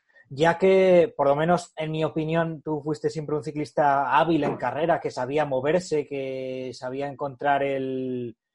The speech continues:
el hueco en un movimiento ganador en muchas ocasiones. Me gustaría que, desde esa perspectiva que tú estuviste también disputando estas carreras,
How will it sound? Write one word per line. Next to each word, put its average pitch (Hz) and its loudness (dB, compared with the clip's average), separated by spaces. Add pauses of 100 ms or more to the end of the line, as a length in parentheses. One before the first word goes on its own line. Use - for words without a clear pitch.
(600)
el 135 -6
hueco 156 2
en 147 0
un 139 -12 (120)
movimiento 147 -2
ganador 139 2
en 147 -4
muchas 143 -14
ocasiones. 160 -6 (540)
Me 156 -4
gustaría 160 0 (180)
que, 156 0
desde 131 -6
esa 185 -4
perspectiva 175 -4
que 143 -4
tú 156 -4
estuviste 156 -6
también 143 -8
disputando 135 -8
estas 151 -8
carreras, 160 -2